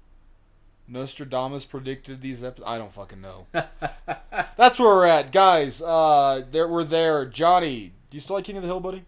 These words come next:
Speaker 2: Hey, man, I still love King of the Hill. How about you?
Speaker 1: I still really am all right with King of the Hill. I, you know what? I am pleasantly surprised that I am still enjoying it as much as I am.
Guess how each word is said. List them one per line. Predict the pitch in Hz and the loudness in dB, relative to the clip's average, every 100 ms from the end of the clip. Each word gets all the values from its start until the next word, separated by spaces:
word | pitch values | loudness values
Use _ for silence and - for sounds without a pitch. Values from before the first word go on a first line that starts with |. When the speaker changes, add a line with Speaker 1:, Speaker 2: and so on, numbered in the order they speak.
| - | -12
Speaker 2:
Hey, | 139 | -10
man, | 135 131 131 | -10 -8 -6
I | 139 | -6
still | 139 - 139 135 | -8 -10 -10 -8
love | 123 117 | -10 -12
King | 123 | -16
of | 113 | -16
the | 107 | -16
Hill. | 107 | -14
How | 113 | -14
about | 120 113 - | -14 -16 -16
you? | 107 98 | -16 -14
Speaker 1:
I | 185 269 302 | -10 -10 -10
still | - - 285 311 | -12 -12 -10 -10
really | 240 269 262 233 190 | -10 -10 -12 -14 -16
am | 196 220 | -16 -10
all | 226 | -6
right | 220 220 | -6 -6
with | 214 | -10
King | - 226 | -12 -8
of | |
the | 226 | -6
Hill. | 202 214 156 - - | -4 -4 -6 -8 -2
I, | 165 156 - - - - | 0 -2 -8 -20 -20 -18
you | - | -2
know | 294 339 | 4 4
what? | 294 285 - | 6 4 4
I | 214 | 4
am | 208 185 - - | 2 -4 -18 -4
pleasantly | 277 269 254 240 | -2 -2 -4 -10
surprised | 226 190 220 214 208 190 | -10 -4 2 2 2 -2
that | |
I | 185 | -4
am | 165 | -4
still | - 190 196 | -8 -10 -8
enjoying | 180 180 175 | -8 -6 -6
it | 156 | -6
as | 135 | -4
much | 143 | -6
as | 131 | -6
I | 135 | -8
am. | 117 101 85 | -8 -10 -16